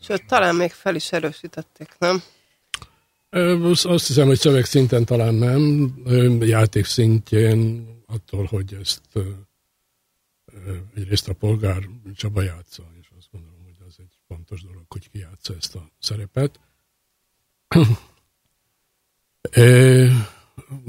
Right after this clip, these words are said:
Speaker 2: másrészt pedig, ö, hát azt gondolom, hogy a, ö, Bagosinak az egész történelem szemlélete, meg a világlátása, az, ö, az nagyon találkozik azzal a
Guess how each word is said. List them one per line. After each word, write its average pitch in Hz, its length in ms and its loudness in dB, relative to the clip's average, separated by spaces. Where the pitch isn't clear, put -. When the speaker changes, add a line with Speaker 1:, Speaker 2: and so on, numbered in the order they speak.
Speaker 2:
másrészt 123 680 4
pedig, 117 600 2
ö, 113 380 4
hát 113 280 -2
azt 110 140 0
gondolom, 107 340 2
hogy 104 180 2
a, 107 300 2
ö, 107 300 0
Bagosinak 104 640 0
az 104 200 0
egész 104 260 -2
történelem 101 480 0
szemlélete, 98 680 0
meg 92 200 -6
a 95 60 -12
világlátása, 98 1300 -6
az, 98 440 -4
ö, 98 60 -12
az 92 360 -18
nagyon 90 320 -8
találkozik 92 640 -6
azzal 92 340 -2
a 90 260 -16